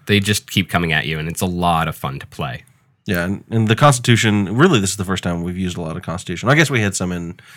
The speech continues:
Speaker 2: in Undead.
Speaker 1: We had some in Undead, but
Speaker 2: Yeah.
Speaker 1: this, it, it's been fleshed out a little bit more here.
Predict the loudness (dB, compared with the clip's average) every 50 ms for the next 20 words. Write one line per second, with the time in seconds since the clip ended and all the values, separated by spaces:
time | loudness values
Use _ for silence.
0 | -20 _ _ -6 -4 -2 0 0 0 -2 -4 -6 -8 -4 0 4 4 4 4 2
1 | 2 2 4 4 4 2 2 0 -2 -4 -6 -4 -2 -2 -2 -2 0 -2 -2 -2
2 | -2 -4 -4 -2 -2 -4 -2 -2 -2 -2 0 0 0 0 2 2 2 2 2 4
3 | 2 2 2 2 0 -2 -2 -4 -4 -4 -4 -6 -6 -8 -8 -12 -12